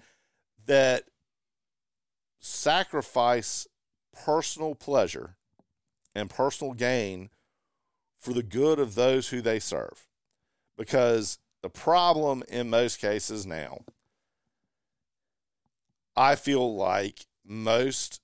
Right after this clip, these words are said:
people in positions of leadership, and this is not directed specifically at our local leadership, but leadership at large,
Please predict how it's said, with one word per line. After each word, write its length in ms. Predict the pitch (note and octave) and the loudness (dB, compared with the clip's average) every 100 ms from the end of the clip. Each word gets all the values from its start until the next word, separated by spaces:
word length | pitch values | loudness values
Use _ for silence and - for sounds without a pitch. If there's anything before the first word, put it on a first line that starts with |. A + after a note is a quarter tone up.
| _ | _
people 420 | - B2+ A#2+ A#2+ A#2+ | -8 -6 -6 -4 -4
in 100 | G#2+ | -4
positions 520 | G2 A#2 A#2 C3 B2 | -6 -4 -4 -6 -10
of 140 | B2 | -4
leadership, 420 | A2 F#2+ - A2 | -2 -2 -4 -6
and 100 | G2+ | -6
this 160 | G2+ F#2+ | -8 -8
is 160 | G2+ G2 | -6 -4
not 240 | G#2+ A2+ | -2 -2
directed 400 | G#2+ A2 G#2 F#2+ | -4 -4 -4 -8
specifically 960 | - F#2+ - A2 - - G2 G2 - | -10 -10 -6 -6 -6 -10 -6 -4 -6
at 280 | F2 F#2 F2 - | -4 -4 -4 -8
our 840 | E2 F2 F2+ F2 F2 E2+ E2+ D2+ - _ _ _ | -6 -4 -4 -6 -6 -4 -6 -8 -12 _ _ _
local 560 | F#2 G2+ B2+ C3 G2+ F#2 | -10 -2 -2 -2 -6 -4
leadership, 640 | F#2+ F2+ F#2 G2 G2 - - | -2 -2 -4 -2 -2 -2 -4
but 260 | F#2+ F2+ F#2+ | -4 -4 -4
leadership 540 | A#2+ B2 C3 B2+ B2 | -4 -4 -4 -6 -4
at 120 | G#2+ | -4
large, 460 | B2 F3+ D3+ C#3 | -2 0 0 0